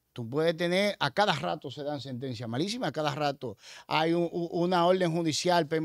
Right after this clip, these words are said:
pa incautar un carro que no tiene nada que ver en el expediente, o pa incautar una casa que no tenga el expediente. Pero la orden judicial existe, errada o no, ilegal o no, inconstitucional o no.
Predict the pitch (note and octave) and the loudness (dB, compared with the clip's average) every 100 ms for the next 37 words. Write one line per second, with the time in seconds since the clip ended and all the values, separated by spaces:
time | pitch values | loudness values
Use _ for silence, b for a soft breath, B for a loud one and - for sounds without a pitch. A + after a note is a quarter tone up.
0 | D#3 - E3 D#3+ D#3+ D#3+ D3 - E3+ F3 | -4 -4 0 2 2 0 0 -2 -2 2
1 | E3 D#3 D#3 D3+ D#3+ D3 D3+ D3 C#3+ C#3+ | 2 2 -4 -6 -6 -4 -6 -4 -2 0
2 | C#3 C3+ C3+ D3+ G#3 A#3+ A3+ - B B | 0 -2 -2 0 -2 -2 -8 -10 B B
3 | D#3 D#3 F#3 E3 D#3+ C#3+ E3 E3+ D#3 D#3+ | 2 4 0 2 0 4 4 4 2 2
4 | E3 D#3+ D3 C#3+ C#3+ D3 D3+ C#3 C#3+ D#3 | 2 0 -2 -4 -4 -4 -4 -6 -4 -2
5 | G#3+ B3+ G3 _ _ _ _ - A#3+ A3+ | -4 -6 -14 _ _ _ _ -2 2 4
6 | G3+ A3 A3+ G#3 G3+ E3 G3 F#3+ E3 F#3+ | 6 4 2 0 0 2 2 2 0 -2
7 | F#3 - C#3 - D3+ D3+ D3+ F3 G#3+ G#3+ | -4 -6 -10 -8 -4 -2 0 2 4 6
8 | F#3 F3 F3 D#3+ D3+ C#3+ C#3 D#3 F#3 G3+ | 4 6 4 4 0 0 2 0 0 0
9 | F3+ F#3 - C#3+ D3 C#3 - C#3 C#3 C3 | 0 0 0 0 0 -2 -4 -10 -10 -8
10 | C3 B2+ F3 A3+ | -6 -2 2 2